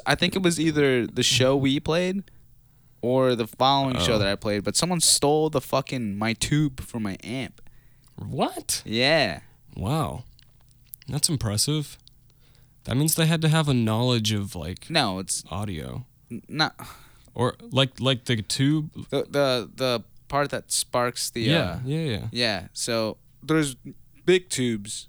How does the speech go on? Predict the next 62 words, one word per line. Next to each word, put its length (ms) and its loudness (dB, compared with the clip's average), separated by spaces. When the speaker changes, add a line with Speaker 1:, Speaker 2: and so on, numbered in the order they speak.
Speaker 2:
Yeah. 220 0
Speaker 1:
in 80 -4
the 140 -2
amp, 140 -4
but 100 -6
there's, 160 0
like, 100 -8
a 60 -2
tiny 460 -2
little 240 0
tiny 400 -4
tube 340 0
that 160 2
Speaker 2:
Oh, 60 -2
Speaker 1:
kinda 160 -4
Speaker 2:
okay. 80 -2
Speaker 1:
sparks 300 -2
the 80 -4
whole 180 -2
Speaker 2:
Oh, 20 -12
Speaker 1:
thing. 220 -2
Speaker 2:
right, 220 -12
so 120 -6
they 100 -6
just 220 -6
took 180 -12
that 180 -16
part. 160 -12
Speaker 1:
They, 200 2
they 160 0
had 240 -2
to, 120 -2
like, 300 -4
it's 180 -6
a 80 -2
whole, 340 0
not 220 0
really 220 4
a 40 0
whole 140 -4
process. 640 -2
It 60 -14
takes 200 0
about 300 2
Speaker 2:
Mm. 100 -10
Speaker 1:
maybe 220 -2
thirty 300 -2
seconds, 500 -4
but 140 -4
it's 160 -4
like, 240 -2
Speaker 2:
Well, 140 -10
yeah, 80 2
Speaker 1:
really? 180 4
Speaker 2:
that's 180 0
what 80 -2
I'm 100 -2
saying. 180 0
Speaker 1:
Someone 160 2
Speaker 2:
So 140 2
you, 60 6
Speaker 1:
fucking 120 -4